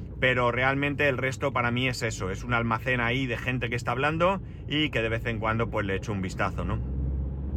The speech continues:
Así que muchas gracias, Madrillano, por nombrarme, porque me has dado, además, eh, un tema para el podcast de, de hoy. Yo no sé vosotros cómo lleváis esto de los que tengáis hijos, de que vuestros hijos o vuestro entorno de gente más joven vaya utilizando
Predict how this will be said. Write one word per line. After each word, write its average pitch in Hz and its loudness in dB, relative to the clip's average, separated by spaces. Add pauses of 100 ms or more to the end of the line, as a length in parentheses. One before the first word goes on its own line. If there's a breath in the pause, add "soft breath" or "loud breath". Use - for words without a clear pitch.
(540 loud breath)
Así 117 2
que 135 6
muchas 127 2
gracias, 127 2
Madrillano, 120 2
por 143 0
nombrarme, 117 2
porque 110 2
me 107 4
has 120 4
dado, 131 6
además, 123 2
eh, 92 0
un 131 0
tema 131 4
para 113 2
el 107 0
podcast 120 2
de, 98 2
de 98 0
hoy. 90 -2 (520 loud breath)
Yo 156 4
no 220 2
sé 214 2
vosotros 170 4
cómo 156 4
lleváis 143 4
esto 165 2
de 139 2
los 120 -2
que 123 -2
tengáis 127 0
hijos, 143 -2
de 135 0
que 117 -2
vuestros 117 0
hijos 143 2
o 170 4 (160)
vuestro 110 0
entorno 147 2
de 127 0
gente 127 -2
más 117 2
joven 135 2 (420 loud breath)
vaya 143 4
utilizando 135 2